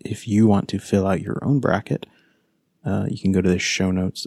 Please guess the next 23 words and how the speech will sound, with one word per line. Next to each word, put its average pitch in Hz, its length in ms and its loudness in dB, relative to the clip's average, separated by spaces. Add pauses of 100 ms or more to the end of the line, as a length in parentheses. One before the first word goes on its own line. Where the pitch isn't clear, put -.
at - 220 -4
betterworlds 95 540 2
dot 95 220 0
net 92 360 0
slash - 500 -2
podcast - 640 -4
slash - 500 -4
six, - 460 -6 (640)
and 110 240 -4
you 101 120 -6
will 107 120 -4
find 95 420 -4
a 98 100 -2
link 95 500 -2 (1400)
there. - 380 -4 (600)
Although, 92 480 2 (360)
I 107 100 2
hope 101 180 -2
you 92 60 4
did 85 160 4
that - 120 0
before, 82 400 0
but, 85 220 0